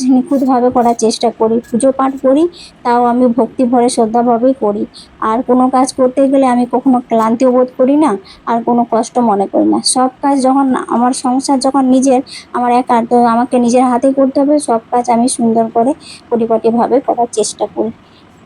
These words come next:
তো আর কিছু কিছু নিয়ম আছে, যেন ওই, আহ, সন্ধ্যেতে বৃহস্পতিবার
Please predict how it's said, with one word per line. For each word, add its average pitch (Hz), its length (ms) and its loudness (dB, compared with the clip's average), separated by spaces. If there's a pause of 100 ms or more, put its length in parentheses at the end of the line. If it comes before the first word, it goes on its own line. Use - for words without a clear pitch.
তো 254 80 0 (760)
আর 277 180 -4
কিছু 302 280 2
কিছু 320 240 2
নিয়ম 277 380 4
আছে, 254 320 0
যেন 240 200 2 (160)
ওই, 247 280 2 (360)
আহ, 247 260 2
সন্ধ্যেতে 247 480 2
বৃহস্পতিবার 240 880 2